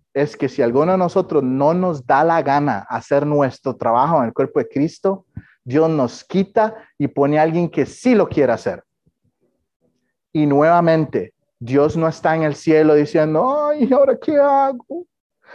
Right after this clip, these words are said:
Mao decidió que no quiere hacer en el cuerpo de Cristo, se me cayó el plan." Llama a los ángeles a reunión y les dice, "¿Qué hacemos?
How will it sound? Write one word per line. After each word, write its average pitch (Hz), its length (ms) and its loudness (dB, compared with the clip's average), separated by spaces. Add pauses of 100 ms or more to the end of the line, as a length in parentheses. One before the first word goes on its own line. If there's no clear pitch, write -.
(320)
Mao 214 380 2
decidió 226 480 0
que 214 160 -2
no 208 180 2
quiere 240 240 2
hacer 240 280 4
en 233 100 4
el 226 80 0
cuerpo 233 240 2
de 226 60 -8
Cristo, 220 460 2
se 190 200 2
me 170 160 0
cayó 185 280 2
el 247 160 2
plan." 311 600 -2 (1500)
Llama 165 260 2
a 226 40 6
los 208 140 2
ángeles 233 400 4
a 208 60 4
reunión 175 420 4
y 247 40 4
les 214 120 4
dice, 208 280 0
"¿Qué 262 100 2
hacemos? 240 760 2